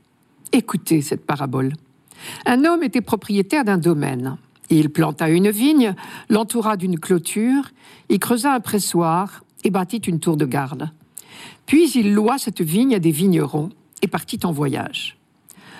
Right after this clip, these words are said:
Quand arriva le temps des fruits, il envoya ses serviteurs auprès des vignerons pour se faire remettre le produit de sa vigne. Mais les vignerons se saisirent, les serviteurs frappèrent l'un,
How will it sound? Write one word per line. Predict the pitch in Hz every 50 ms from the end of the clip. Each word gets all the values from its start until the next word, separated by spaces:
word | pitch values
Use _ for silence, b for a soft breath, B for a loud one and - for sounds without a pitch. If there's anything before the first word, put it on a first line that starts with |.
| B B B
Quand | - 165 160 156 185
arriva | 175 160 180 185 170 233 311 302
le | 208 175
temps | - 185 175
des | 160 160 160
fruits, | 156 - - - 240 254 277 269 B B B B B B B B B -
il | 214 196
envoya | 196 185 180 190 185 220 277
ses | 294 - 240
serviteurs | 190 - 220 190 175 160 160 160 160 - 190 165 156 -
auprès | 165 - - 170 165 151
des | 143
vignerons | 131 127 147 147 156 156 165 180 185 262 302 302 B B B B B B B B _
pour | - -
se | - - 190
faire | - 294 302 285 226
remettre | 202 208 190 202 - 196 - - 196
le | 180
produit | 165 - - 175 165 160 202 202
de | 190 175
sa | - - 170
vigne. | 151 139 147 151 143 131 - 143 160 - _ _ _ _ _ _ B B B B B B B B _ -
Mais | 165 165 185 196 208 214 214
les | 202 196 190
vignerons | 165 180 196 196 190 196 180 175 196 196
se | 180 - -
saisirent, | 170 - - 202 190 160 151 160 160 147 147 147 139
les | 127 147 147
serviteurs | - - 185 165 151 160 160 160 - 185 185 190 202 220 220 B B B B B B B B -
frappèrent | - - - 208 196 - - 214 208 208 214 202
l'un, | 202 208 214 247